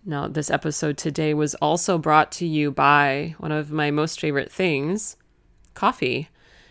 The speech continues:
And I have been thinking of this theme for some time now, and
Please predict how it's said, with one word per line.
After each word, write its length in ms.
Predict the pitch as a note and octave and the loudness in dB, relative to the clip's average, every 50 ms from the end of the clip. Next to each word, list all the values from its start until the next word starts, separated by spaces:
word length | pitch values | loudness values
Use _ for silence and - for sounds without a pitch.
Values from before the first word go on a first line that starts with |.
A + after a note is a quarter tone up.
| - _ - | -20 _ -4
And 460 | F#3+ G3+ G#3 D#3 E3 F#3+ G3 F#3+ F3+ E3+ - - - - - - - - _ - | 0 4 4 6 6 6 6 4 0 -2 -6 -18 -20 -20 -20 -20 -20 -20 _ 0
I 140 | - E3+ F3 | 4 4 6
have 360 | E3+ E3 F3 F#3+ G3+ G#3 F#3 | 6 8 8 6 6 6 2
been 580 | F3 E3+ D#3+ E3 D#3+ D#3 D#3 D#3 D3+ D#3 D3+ - _ _ _ _ _ _ _ _ _ _ - | 2 2 4 4 4 2 2 0 0 -2 -4 -8 _ _ _ _ _ _ _ _ _ _ -16
thinking 440 | - - - G#3+ C4+ - B3+ G3 | -2 6 6 6 6 6 2 4
of 120 | E3 D3+ C#3 | 4 4 2
this 180 | D3+ D3+ - | 0 -2 -2
theme 240 | - - D#3 D3+ D#3+ | -2 0 0 0 0
for 180 | - - D#3+ D3+ | -2 -2 -6 -6
some 260 | - - D#3 C#3+ C#3+ | -4 -2 -4 -4 -4
time 340 | C#3+ - - G#3+ A#3+ B3 A#3 | -4 -2 0 2 2 2 2
now, 460 | F3+ D3 C3+ B2+ C#3 D#3 G3 G#3+ - _ _ - - - - - _ _ - | 4 4 4 4 4 2 -2 -4 -6 _ _ -20 -20 -20 -20 -20 _ _ -4
and 680 | - E3+ E3+ E3+ E3+ E3+ E3+ E3+ E3+ F3 E3+ - - - | 0 2 4 4 4 4 4 2 2 0 0 -2 -4 -4